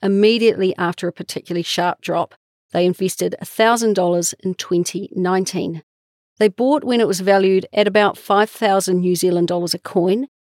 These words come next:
and while some might take up a hobby such as golf or pottery,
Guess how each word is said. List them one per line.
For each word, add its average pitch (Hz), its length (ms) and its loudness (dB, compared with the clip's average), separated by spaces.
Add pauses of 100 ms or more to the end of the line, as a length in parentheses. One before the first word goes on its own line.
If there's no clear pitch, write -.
and 214 160 4
while 226 160 4
some 269 500 2
might 214 180 2
take - 400 -4 (120)
up 190 160 -6
a 175 60 -2
hobby 208 360 0
such - 300 -4
as 170 100 -4
golf 196 400 2
or 180 120 2
pottery, 233 500 2